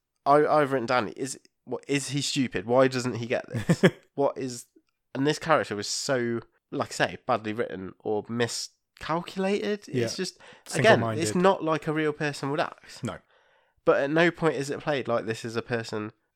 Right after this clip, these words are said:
Speaker 1: who has issues.
Speaker 2: Yeah.
Speaker 1: But it kind of feels like that's what they want me to think.
Speaker 2: Yeah, I know what you mean.
Speaker 1: Does that make
Speaker 2: And,
Speaker 1: sense?
Speaker 2: yeah, and it's never referenced in the film.
Speaker 1: No.
Speaker 2: And you get the same sort of feeling from Judy as well, because she plays this really, like, meek, quiet,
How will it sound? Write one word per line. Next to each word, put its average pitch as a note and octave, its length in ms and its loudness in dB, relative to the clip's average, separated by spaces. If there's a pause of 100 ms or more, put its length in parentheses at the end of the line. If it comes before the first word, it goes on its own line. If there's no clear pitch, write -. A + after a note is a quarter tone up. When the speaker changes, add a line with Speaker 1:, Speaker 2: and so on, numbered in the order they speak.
Speaker 1:
who B2 160 -4
has B2 300 2
issues. - 580 -8 (100)
Speaker 2:
Yeah. G#2 180 -4 (760)
Speaker 1:
But A#2 100 -2
it A#2 80 -6
kind D#3+ 240 6
of D#3 80 -6
feels E3+ 300 2
like C3 140 4
that's C#3 220 -2
what D3+ 160 -2
they D3 80 -2
want D#3+ 220 0
me D#3+ 120 -6
to - 120 -12
think. G3 420 -6 (160)
Speaker 2:
Yeah, C3 220 0 (100)
I B2+ 60 -8
know B2+ 80 0
what A2+ 100 -2
you A#2 60 -4
mean. B2 120 -2
Speaker 1:
Does - 40 -2
that F#3 120 0
make - 100 -4
Speaker 2:
And, A#2+ 80 -6
Speaker 1:
sense? G#3 220 -4
Speaker 2:
yeah, C#3 140 6
and B2 120 0
it's B2 120 -4
never D3+ 220 6
referenced C3 460 2
in A2+ 80 -4
the G#2 60 -8
film. F2+ 360 -4
Speaker 1:
No. F#3 220 0 (260)
Speaker 2:
And C#3 160 -2 (100)
you E3 100 0
get G#3+ 140 4
the G#3+ 80 6
same G#3 200 -2
sort F#3+ 140 -2
of D#3+ 60 -2
feeling F3 160 -2
from E3 160 -4
Judy F#3 340 -2
as A2+ 120 -6
well, C#3 220 0
because - 240 -16
she E3 180 -10
plays D#3 300 -2
this C3+ 180 -8
really, C3+ 340 -2
like, B2 260 -4 (380)
meek, B2+ 400 -8
quiet, B2 560 2